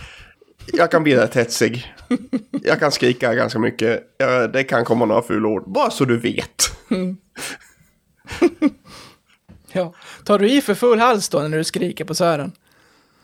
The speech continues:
Speaker 1: Det har hänt, ja.
Speaker 2: Eller, eller sitter du mest och muttrar för, lite för dig själv och för dina tio närmsta stolsrader? Eller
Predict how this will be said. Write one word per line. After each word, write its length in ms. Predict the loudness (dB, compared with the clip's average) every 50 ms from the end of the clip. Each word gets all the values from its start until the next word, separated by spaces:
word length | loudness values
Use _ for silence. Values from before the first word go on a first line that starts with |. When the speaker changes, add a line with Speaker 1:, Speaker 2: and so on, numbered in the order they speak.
| _
Speaker 1:
Det 880 | -6 -2 0 0 2 2 2 2 2 2 2 2 2 2 2 2 2 0 0
har 200 | 0 0 0 0
hänt, 300 | 0 0 -2 -2 -2 -2
ja. 260 | -2 0 0 0 0 0
Speaker 2:
Eller, 240 | 0 0 0 0 -2 -2
eller 200 | -2 -2 -2 -2
sitter 300 | -2 -4 -6 -4 -4 -4
du 120 | -4 -4
mest 260 | -4 -4 -6 -4 -4
och 60 | -6 -4
muttrar 440 | -4 -6 -6 _ -6 -2 -2 -2
för, 220 | -2 -2 -8 -14 -10
lite 440 | -8 -8 -8 -8 -8 -6 -6 -6 -2
för 140 | -2 0
dig 100 | -2 0
själv 380 | 0 2 2 2 2 2 0 -2
och 60 | -2 -2
för 120 | -2 -2
dina 280 | -2 -2 -2 -2 -2 -2
tio 300 | -4 -6 -4 -2 -2 -2
närmsta 500 | 0 -2 -2 -2 -4 -6 -4 -4 -4 -2
stolsrader? 880 | -2 -4 -2 -2 -2 -4 -4 -4 -2 2 4 4 4 2 0 -4 -6 -8
Eller 640 | -6 -4 0 0 2 2 0 0 -2 -4 -6 -8